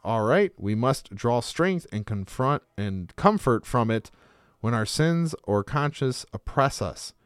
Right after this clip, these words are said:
And we must retort, "But I am baptized, and if I am baptized, I have the promise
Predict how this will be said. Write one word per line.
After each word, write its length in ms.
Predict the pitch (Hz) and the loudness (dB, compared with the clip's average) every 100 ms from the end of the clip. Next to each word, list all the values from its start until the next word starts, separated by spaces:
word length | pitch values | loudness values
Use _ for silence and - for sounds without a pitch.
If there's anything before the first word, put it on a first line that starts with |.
| _ - | _ -6
And 240 | 110 107 | 0 2
we 120 | 110 | 2
must 340 | 113 175 - 127 | 4 2 2 -2
retort, 400 | 120 123 107 - - - | -2 -2 -2 -4 -12 -8
"But 160 | 101 104 | -2 2
I 120 | 156 | 2
am 100 | 165 | 2
baptized, 640 | 143 175 - 104 82 - | 0 0 0 -4 -4 -6
and 160 | 101 98 | -4 -2
if 120 | 135 | 2
I 120 | 185 | 2
am 100 | 208 | 4
baptized, 680 | 196 240 226 127 104 196 - - | 6 6 4 0 2 0 -2 -4
I 220 | 98 113 | -4 -2
have 180 | 120 120 | -2 -2
the 80 | |
promise 480 | 113 160 165 160 - | -2 2 2 2 -2